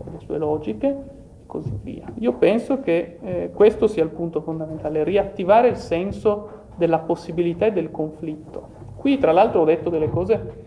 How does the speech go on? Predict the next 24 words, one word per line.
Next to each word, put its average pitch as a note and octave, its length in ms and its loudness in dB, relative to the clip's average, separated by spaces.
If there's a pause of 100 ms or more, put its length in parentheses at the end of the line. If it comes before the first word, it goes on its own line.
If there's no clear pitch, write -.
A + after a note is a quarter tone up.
(140)
che E3 140 2
violano G#3 360 6
il E3+ 80 4
politically F#3 640 2
correct, A#3+ 420 2
ma E3 540 -2
le F3 160 2
potrei F#3+ 420 2
dire A#3+ 280 2
citando, F#3 760 2
non, G#3+ 300 -2
senza A3 260 4
neanche A#3+ 300 4
citare E3+ 400 4
Marx F3 440 0
o F3+ 60 0
Lenin, D#3+ 560 0
ma F3+ 140 -2
citando G3 520 2
il E3 180 0
pio A3 380 2
e E3 60 4
pacifista E3 720 -2
Kant, D#3+ 560 2